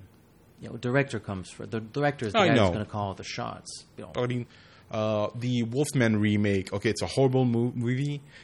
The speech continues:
Speaker 2: but I don't think that movie w-, would have s-, been saved no matter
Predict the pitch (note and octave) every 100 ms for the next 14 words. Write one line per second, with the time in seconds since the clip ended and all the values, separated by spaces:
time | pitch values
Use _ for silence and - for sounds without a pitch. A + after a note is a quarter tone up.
0 | - - G#2+ G#2+ A#2 C3 A#2+ A2 A2 A2+
1 | A2 G#2 G#2+ G#2 - - A2 G#2+ G2+ -
2 | A2 G#2 G#2+ G#2 G#2 G#2+